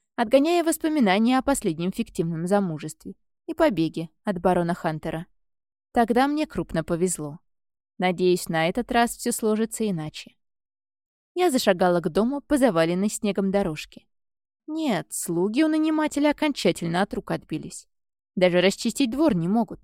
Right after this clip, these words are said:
В первую очередь ими займусь. Дотащив чемодан до крыльца, я поднялась по ступенькам, взялась за дверной молоточек и постучала. На пороге появился высокий, широкоплечий мужчина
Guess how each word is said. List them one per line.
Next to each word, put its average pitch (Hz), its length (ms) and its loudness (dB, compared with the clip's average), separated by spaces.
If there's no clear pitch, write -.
В - 40 -20
первую 285 300 6
очередь 165 460 0
ими 202 220 4
займусь. 160 560 -4
Дотащив 320 420 2
чемодан 196 460 4
до 196 80 2
крыльца, 247 480 -2
я 320 200 2
поднялась 220 500 2
по 254 100 -2
ступенькам, 180 680 -6
взялась 202 340 6
за 185 80 -2
дверной 185 340 2
молоточек 180 640 -2
и 269 40 -4
постучала. 175 680 -8
На 381 100 -4
пороге 370 360 4
появился 196 560 2
высокий, 294 460 0
широкоплечий 294 680 0
мужчина 190 580 -4